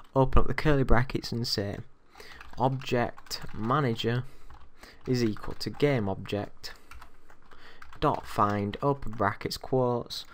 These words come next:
first person controller, close that up, say, um, dot get component, open brackets,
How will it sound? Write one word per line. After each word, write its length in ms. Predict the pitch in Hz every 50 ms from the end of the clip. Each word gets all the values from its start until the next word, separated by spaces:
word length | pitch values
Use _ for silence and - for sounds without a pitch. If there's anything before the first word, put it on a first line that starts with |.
| - - - - -
first 720 | - - - 135 139 139 131 127 120 117 - - - - - - -
person 640 | - - 113 107 104 104 107 - - - 82 90 95
controller, 800 | - - 85 87 90 - - 127 127 123 120 120 120 120 127 - - - - - - - - - - - - - - - - -
close 400 | - 139 143 135 123 117 113 -
that 140 | 95 -
up, 180 | - 104 - - - -
say, 360 | - - - 98 95 104 - - - _ - - - 90
um, 260 | 90 92 92 92 90
dot 540 | - - 123 127 127 120 - - - - -
get 280 | - 139 135 - - -
component, 960 | - 110 98 - - - 113 107 107 107 104 104 101 104 - - - - - - - - - - - - - - - - - - - _ - - - - - - - - - - - -
open 320 | - 135 131 135 107 104 98
brackets, 540 | 98 98 101 - - - 107 - - -